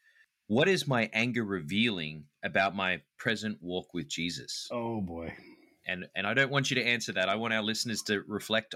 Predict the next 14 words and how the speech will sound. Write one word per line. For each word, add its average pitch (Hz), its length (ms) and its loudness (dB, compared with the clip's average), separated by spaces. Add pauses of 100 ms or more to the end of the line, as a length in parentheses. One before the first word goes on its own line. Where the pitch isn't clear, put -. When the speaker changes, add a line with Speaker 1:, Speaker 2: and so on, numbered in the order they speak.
Speaker 1:
on 113 200 2
that 90 280 2
and, 98 280 -4 (100)
and 104 120 -2
know 101 160 2
that 98 120 0
everything 104 400 -2
Jay 101 180 2
just 95 220 -8
covered 101 260 -2
there 98 140 4
at 87 100 -2
the 95 160 -4
end 92 420 -2